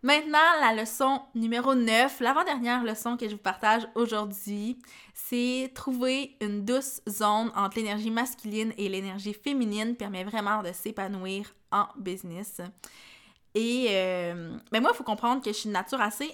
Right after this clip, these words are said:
intense, peut-être même, peut-être même un peu, euh, excessive. <laughs> Je, on dirait que j'aime pas trans dire ce mot-là, je, je trouve ça, ça sonne super négatif,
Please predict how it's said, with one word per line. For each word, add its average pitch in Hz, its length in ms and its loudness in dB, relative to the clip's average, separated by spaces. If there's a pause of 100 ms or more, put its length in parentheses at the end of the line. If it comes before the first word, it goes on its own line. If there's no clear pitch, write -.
(160)
intense, 220 580 0
peut-être 254 320 -4
même, 262 200 -2 (160)
peut-être 233 240 -6
même 294 180 -4
un 214 140 -4
peu, 247 380 -4
euh, 175 100 -6 (1300)
excessive. 220 600 -6 (100)
<laughs> 285 400 2
Je, 269 200 2 (420)
on 240 60 -4
dirait 214 120 -2
que 240 40 2
j'aime 202 160 4
pas 220 140 4 (180)
trans 214 240 0
dire 208 160 0
ce 208 80 -6
mot-là, 202 300 -2
je, 233 180 -6
je - 60 -12
trouve - 140 -16
ça, 214 120 -6
ça - 340 -8
sonne 214 180 -4
super 208 220 0
négatif, 208 640 -4